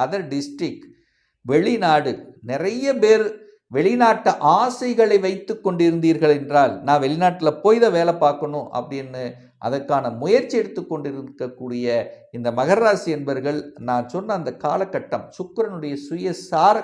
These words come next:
காலகட்டத்துல சூப்பரா உங்களுக்கு ஒர்க் அவுட் ஆகும். முயற்சி எடுங்க, விசா கிடைச்சிரும்.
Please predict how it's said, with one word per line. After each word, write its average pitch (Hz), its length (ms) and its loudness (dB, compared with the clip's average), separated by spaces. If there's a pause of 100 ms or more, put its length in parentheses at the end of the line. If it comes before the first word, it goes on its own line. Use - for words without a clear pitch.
காலகட்டத்துல 123 840 -2 (640)
சூப்பரா 180 960 0
உங்களுக்கு 139 400 -6
ஒர்க் 120 100 -12
அவுட் - 200 -4
ஆகும். 107 300 -4 (300)
முயற்சி 165 400 -6
எடுங்க, 120 300 -6 (420)
விசா 131 260 2
கிடைச்சிரும். 147 560 -4